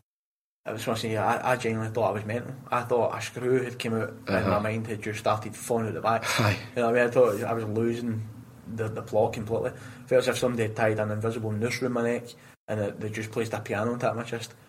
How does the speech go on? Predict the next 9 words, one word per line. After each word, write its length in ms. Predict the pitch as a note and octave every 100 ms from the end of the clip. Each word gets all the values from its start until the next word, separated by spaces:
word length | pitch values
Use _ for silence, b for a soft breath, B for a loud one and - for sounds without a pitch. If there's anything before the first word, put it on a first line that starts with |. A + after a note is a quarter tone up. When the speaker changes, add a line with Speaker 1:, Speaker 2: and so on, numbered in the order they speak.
| b -
Speaker 1:
Couldn't 260 | C#3 C#3
breathe, 360 | B2 A#2+ B2 A#2+
just 180 | - -
felt 240 | A#2+ A2 -
constricted. 640 | G2+ - B2+ - A#2+ A#2 B B B B B B B _ _ -
And 220 | A2 G#2+
then 180 | A2+ A2
that 200 | A#2+ -
spiralled 640 | - A2 B2 C3+ -